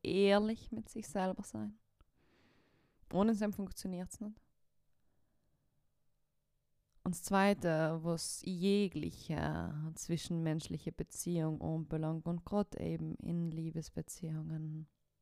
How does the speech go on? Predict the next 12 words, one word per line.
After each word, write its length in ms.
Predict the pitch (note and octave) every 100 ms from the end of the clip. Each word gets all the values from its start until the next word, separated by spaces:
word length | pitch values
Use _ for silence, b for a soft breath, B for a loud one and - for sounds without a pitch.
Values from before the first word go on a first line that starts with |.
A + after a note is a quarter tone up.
| _ _ _ _ _ _ _ _ - - b b b b b b b b b b _ _ _ _ _ _ _ _ _ _ G3
eine 140 | -
offene 340 | F3+ - F#3+
Kommunikation. 960 | F#3 F#3+ F3+ F3 - - F3 E3+ E3 E3+ _ _ _ _ _ _ _ _ _ _ _ _ _ _ _ _ _ _ -
Eine 100 | -
Kommunikation, 960 | G#3 G3 F#3 F#3+ - G#3+ G#3 G3 F#3
die 120 | F3+
was 480 | E3+ F3 E3+ - - -
ohne 760 | F#3 F#3 F#3 F3 E3+ E3 E3 - b b b b
Verurteilung, 960 | - E3+ F#3+ F3+ - E3+ E3 E3+ E3 -
ohne 640 | E3 E3+ E3+ E3 D#3+ E3
Schuldzuweisungen 1400 | - F#3+ F#3+ - - F3+ E3+ E3+ E3+ E3+ - E3 D#3+
ist, 420 | - E3+ - -